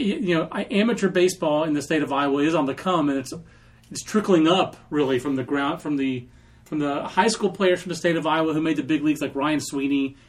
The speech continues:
and Jeff Clement. Uh, Matt McCree, I think, was briefly a big leaguer. I'm showing my age by naming all these guys from last century in high school baseball,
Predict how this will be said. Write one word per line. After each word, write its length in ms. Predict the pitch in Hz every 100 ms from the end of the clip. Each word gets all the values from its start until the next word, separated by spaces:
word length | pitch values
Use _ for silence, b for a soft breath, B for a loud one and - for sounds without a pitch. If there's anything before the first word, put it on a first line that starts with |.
| B
and 120 | 139
Jeff 240 | 139 139 -
Clement. 400 | 151 147 139 - - B B -
Uh, 200 | 135 131
Matt 220 | 143 156
McCree, 360 | 131 - 151 139
I 40 |
think, 140 | 143
was 120 | 135 117
briefly 420 | 104 143 135 135
a 40 |
big 220 | 131 139
leaguer. 440 | 127 135 131 131 127 - - -
I'm 80 |
showing 260 | - 151 143
my 120 | 139
age 260 | 135 135 123
by 80 | 131
naming 320 | 131 135 127
all 80 | 127
these 160 | 127
guys 240 | 113 135 127
from 140 | 127
last 240 | 123 131 -
century 340 | 143 131 123
in 60 | 120
high 120 | 131
school 200 | - 127
baseball, 520 | 135 135 - 120 117